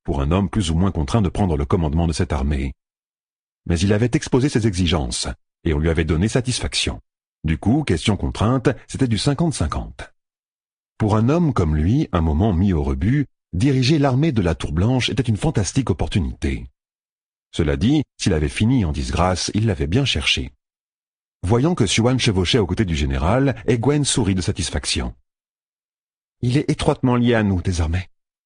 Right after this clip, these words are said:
Les yeux plissés, la jeune dirigeante scruta les collines, le long de la frontière méridionale du Kandor. Même si elle manquait de verdure, comme presque tous les endroits du monde désormais, leur profonde sérénité ne laissait pas imaginer qu'un pays brûlait derrière elle.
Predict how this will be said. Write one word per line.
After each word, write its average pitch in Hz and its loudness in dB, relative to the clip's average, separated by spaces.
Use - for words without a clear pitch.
Les 92 2
yeux 113 4
plissés, 117 0
la 110 2
jeune 147 2
dirigeante 139 0
scruta 160 0
les 107 0
collines, 78 -2
le 90 0
long 95 2
de 98 2
la 90 2
frontière 104 0
méridionale 90 2
du 71 -6
Kandor. 67 -4
Même 90 2
si - -2
elle 82 2
manquait 82 2
de 82 0
verdure, 80 0
comme 78 0
presque - 0
tous 104 0
les 85 2
endroits 82 2
du 71 -2
monde 98 0
désormais, 76 0
leur 110 0
profonde 151 0
sérénité 104 0
ne 131 2
laissait 95 0
pas 131 0
imaginer 98 2
qu'un 98 0
pays 98 0
brûlait 80 0
derrière 69 -2
elle. 64 -6